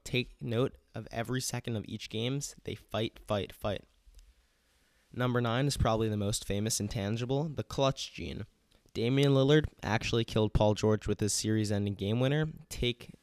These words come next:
taking that last second shot is something a select amount of players have, and God, is it remarkable.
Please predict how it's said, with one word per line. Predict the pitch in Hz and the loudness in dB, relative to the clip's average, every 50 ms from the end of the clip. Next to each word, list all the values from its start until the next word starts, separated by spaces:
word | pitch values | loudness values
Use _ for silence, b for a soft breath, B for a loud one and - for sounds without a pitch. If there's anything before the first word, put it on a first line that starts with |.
| _ _ _ - - - - | _ _ _ -20 -20 -16 -6
taking | - 127 127 - 156 156 | -4 -4 -2 0 0 2
that | 147 139 - | 2 0 0
last | 113 110 113 120 - - | 0 -2 -2 -2 -4 -4
second | - 123 - - 117 113 | -4 -4 -4 -4 -8 -6
shot | - 98 107 123 76 | -2 -2 -2 -2 -2
is | 110 - | -4 -8
something | - 120 113 107 104 | -8 -8 -8 -6 -6
a | 98 | -6
select | - - - 110 104 117 - - | -6 -6 -6 -4 -6 -6 -8 -6
amount | 135 131 123 | -6 -6 -6
of | 117 - | -8 -6
players | - 120 110 101 - | -4 -4 -4 -4 -6
have, | - 107 104 110 120 135 135 - - | -8 -6 -2 0 0 -2 -2 -4 -8
and | 107 107 98 - | -8 -8 -8 -8
God, | - 101 92 107 117 113 | -6 -4 -4 -4 -4 -4
is | 101 101 101 | -6 -8 -8
it | 104 92 - | -8 -8 -8
remarkable. | - 101 104 98 92 95 - - - - - - | -6 -6 -4 -4 -4 -6 -6 -10 -14 -14 -14 -18